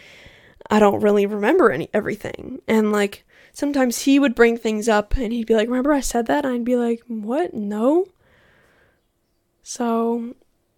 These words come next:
was I dissociating sometimes when we were hanging out? Yeah, I think so. Um, which sucks.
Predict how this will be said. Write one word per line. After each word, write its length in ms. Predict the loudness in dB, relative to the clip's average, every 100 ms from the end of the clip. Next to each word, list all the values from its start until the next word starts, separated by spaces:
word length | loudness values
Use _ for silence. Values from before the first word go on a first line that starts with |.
| _ _ _ _ _ _ _ _ _ 0
was 180 | 2 6
I 160 | 6 6
dissociating 920 | 2 0 0 0 0 0 0 -2 -4
sometimes 480 | -4 -6 -4 -4 -4
when 100 | -4
we 180 | -2 -2
were 140 | -2
hanging 420 | -2 -2 -2 -4
out? 340 | -2 -4 -4 -6
Yeah, 360 | 0 2 2 -2 _ -8
I 60 |
think 160 | -4 -4
so. 320 | -4 -4 -6 _ _ _ _ _ _ _ _ _ _ _ _ -6
Um, 380 | -4 -4 -6 -12 -18 _ _ _ _ -16
which 160 | -12
sucks. 500 | -8 -8 -8 -16 -18